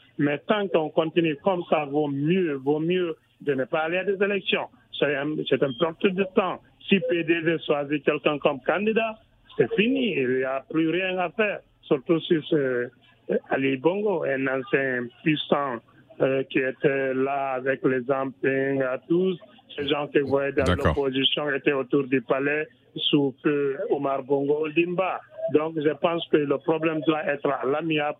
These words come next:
Speaker 1: pour changer ce format des élections. Sinon, il n'y aura jamais une alternance démocratique. Je parle bien de démocratique.
Speaker 2: Merci,
Speaker 1: Au
Speaker 2: Tierno.
Speaker 1: Gabon, et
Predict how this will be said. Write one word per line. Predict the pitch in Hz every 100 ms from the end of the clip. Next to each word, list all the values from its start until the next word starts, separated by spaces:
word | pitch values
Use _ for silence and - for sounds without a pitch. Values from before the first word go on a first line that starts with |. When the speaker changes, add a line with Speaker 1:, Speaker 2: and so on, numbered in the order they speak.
| -
Speaker 1:
pour | 170 147 -
changer | 175 170 147 147 147 _
ce | - 151
format | - 143 143 139
des | 135 127
élections. | 135 131 - 131 -
Sinon, | 143 139
il | 131
n'y |
aura | 135 131 127
jamais | 120 156 147 147 139 - _ -
une | 143 -
alternance | 135 131 151 135 139 131 135 - - -
démocratique. | 147 139 127 139 131 135
Je | 131
parle | 131 151 139
bien | 135 131
de | 123
démocratique. | 135 127 127 123 110 123 87
Speaker 2:
Merci, | 101 104 - 117
Speaker 1:
Au |
Speaker 2:
Tierno. | 98 101 87
Speaker 1:
Gabon, | 76 131 131 - -
et | 233 151